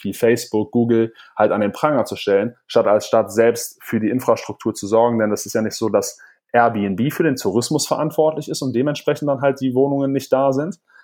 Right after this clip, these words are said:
ja, sondern die Leute schauen, die, die Leute sagen, „Ja, ich will nach Berlin“,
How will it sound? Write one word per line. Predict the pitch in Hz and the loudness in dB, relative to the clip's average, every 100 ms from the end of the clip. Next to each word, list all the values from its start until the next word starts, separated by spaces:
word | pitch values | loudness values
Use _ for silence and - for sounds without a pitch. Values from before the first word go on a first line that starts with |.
| - | -4
ja, | 104 120 | 0 2
sondern | 117 117 113 113 _ - | 4 4 2 -2 _ -2
die | |
Leute | 117 123 123 117 | 4 4 4 2
schauen, | 131 131 - - | 2 0 -2 -12
die, | - 117 | -8 -6
die | 117 | 0
Leute | 120 131 120 | 2 2 2
sagen, | 131 | 2
„Ja, | 123 | 2
ich | 101 | 0
will | 135 | 2
nach | 131 120 | 0 2
Berlin“, | 107 135 190 165 254 | 2 2 2 -2 -6